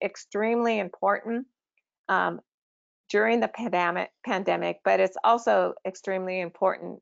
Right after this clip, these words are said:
in a best practice situation to do this regularly. And you may look at this annually, um, evaluate your I C Ps,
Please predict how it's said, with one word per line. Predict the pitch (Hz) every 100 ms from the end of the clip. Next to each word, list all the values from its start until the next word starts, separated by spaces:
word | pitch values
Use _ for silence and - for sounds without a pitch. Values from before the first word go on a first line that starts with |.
| -
in | 185
a | 170
best | 175 175 -
practice | 190 185 - 208 -
situation | 202 208 190 190 190 196 190
to | 185
do | 185 180
this | 175 -
regularly. | 175 175 196 220 233 262 - _ _ -
And | 208
you | 214
may | 208 220 240
look | 214 202
at | 190
this | - 180 -
annually, | - 175 196 220 233 254 - _ _ _ -
um, | 190 180 - -
evaluate | 196 196 185 202 202 196 196 190 -
your | 190 -
I | 185
C | 190 -
Ps, | 196 - 185 180 185